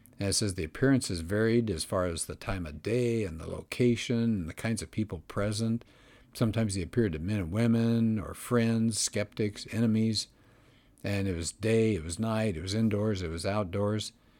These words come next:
And of course, some people are gonna say, "Well, it's just a hallucination." But he says, "Wait a minute." He quotes Gary Habermas, who's probably the world's leading expert on the resurrection. He says, "Hallucinations don't transform lies, lives."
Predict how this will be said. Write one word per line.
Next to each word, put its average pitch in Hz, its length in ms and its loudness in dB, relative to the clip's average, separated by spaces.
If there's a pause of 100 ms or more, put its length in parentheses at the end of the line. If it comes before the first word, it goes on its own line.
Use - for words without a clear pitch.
(220)
And 95 100 -4
of 92 60 -2
course, 123 220 4
some 135 140 4
people 110 220 2
are 98 60 2
gonna 95 160 0
say, 107 180 2
"Well, 123 220 6
it's - 180 0
just - 200 -4
a 87 80 -2
hallucination." 85 1040 -4 (760)
But 110 120 2
he 107 80 2
says, 104 220 -2
"Wait 120 180 2
a 98 40 0
minute." 78 300 -6 (300)
He 107 120 -2
quotes - 360 0
Gary 95 260 0
Habermas, 87 560 -2
who's 87 140 -10
probably 87 340 -6
the 107 480 2 (480)
world's 95 480 0
leading 90 320 0
expert 90 420 -4
on 78 100 -6
the 80 80 -6
resurrection. 85 640 -4
He 80 60 -4
says, 87 280 -4
"Hallucinations 104 840 0
don't 110 260 -2
transform 98 640 -2
lies, 92 560 -4 (180)
lives." 98 560 -4